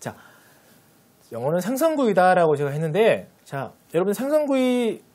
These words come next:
드실 때 어느 부분 드시나요? 어, "English is grilled fish." 음,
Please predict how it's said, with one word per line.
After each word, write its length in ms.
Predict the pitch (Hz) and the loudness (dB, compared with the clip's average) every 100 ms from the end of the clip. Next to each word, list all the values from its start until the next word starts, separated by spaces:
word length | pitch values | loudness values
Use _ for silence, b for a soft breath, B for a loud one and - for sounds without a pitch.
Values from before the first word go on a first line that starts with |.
| _ | _
드실 300 | - 190 240 | -8 -4 0
때 420 | 240 208 202 202 - _ _ _ _ _ _ _ _ | 2 4 4 0 -6 _ _ _ _ _ _ _ _
어느 220 | 160 262 | 2 4
부분 240 | 262 240 180 | 4 4 2
드시나요? 560 | 143 160 131 160 - - _ _ _ _ | -2 -4 -2 -2 -4 -12 _ _ _ _
어, 220 | 139 156 156 - | 2 2 0 -4
"English 480 | 185 202 202 190 175 | -2 2 0 0 -4
is 240 | 170 - _ - | -6 -10 _ -8
grilled 360 | 127 143 147 | -4 -4 -4
fish." 720 | 160 - 196 - - - - - - _ B B B - - | -6 -6 -8 -8 -10 -12 -16 -18 -20 _ B B B -18 -18
음, 580 | 104 104 104 101 98 | -16 -14 -14 -16 -18